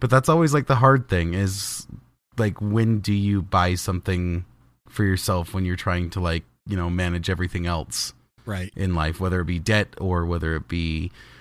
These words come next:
Speaker 1: uh, bills or whatever. But then it's like, "Oh, it's my birthday, I should treat myself." But it's like,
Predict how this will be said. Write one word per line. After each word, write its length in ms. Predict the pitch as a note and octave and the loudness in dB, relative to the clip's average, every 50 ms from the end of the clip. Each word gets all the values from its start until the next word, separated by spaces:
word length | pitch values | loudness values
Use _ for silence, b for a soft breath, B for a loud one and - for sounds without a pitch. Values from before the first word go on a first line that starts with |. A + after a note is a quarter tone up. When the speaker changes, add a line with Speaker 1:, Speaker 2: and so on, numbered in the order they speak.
| B B B | B B B
Speaker 1:
uh, 200 | - E2 D2 D2 | -4 -2 -2 -2
bills 520 | D2 D#2+ G2 G2+ G2 F#2+ F#2+ F#2 F2+ F2 | 0 2 4 4 6 6 4 2 2 0
or 120 | F#2 D#2+ D#2+ | 0 0 0
whatever. 680 | E2+ F#2 G2+ G#2+ A2+ A2 F#2+ F2 F2+ E2+ D#2+ D#2+ - - _ _ _ _ _ _ _ _ _ _ _ _ _ _ _ _ - | 2 2 4 6 6 6 4 4 2 0 0 -2 -4 -8 _ _ _ _ _ _ _ _ _ _ _ _ _ _ _ _ 0
But 120 | G#2+ G2 E2+ F#2 | 2 2 4 4
then 180 | G2 F#2+ F#2+ | 2 2 2
it's 160 | F2+ - - | 0 0 2
like, 180 | G2+ F2+ F2+ - | 2 2 2 2
"Oh, 280 | - A#2 D3 D3+ C3 A#2 | 2 4 4 6 6 6
it's 160 | G#2+ - - | 4 4 2
my 100 | B2+ A#2+ | 2 4
birthday, 400 | A#2 C#3+ D#3+ D3+ - B2 A2 G#2 G2+ | 6 6 4 4 4 4 4 4 4
I 40 | |
should 160 | G#2 - A#2 G#2 | 2 0 -2 -2
treat 240 | - D#3 D#3+ D#3 | 0 0 0 2
myself." 480 | - A2+ G#2+ - - G#2 G2 F2+ - - | 2 2 2 2 2 2 2 0 0 -2
But 100 | - G#2 | -2 0
it's 180 | G#2 G2+ - - | 0 0 2 2
like, 340 | G#2+ G2+ G2 E2+ - - | 2 2 2 0 -2 -10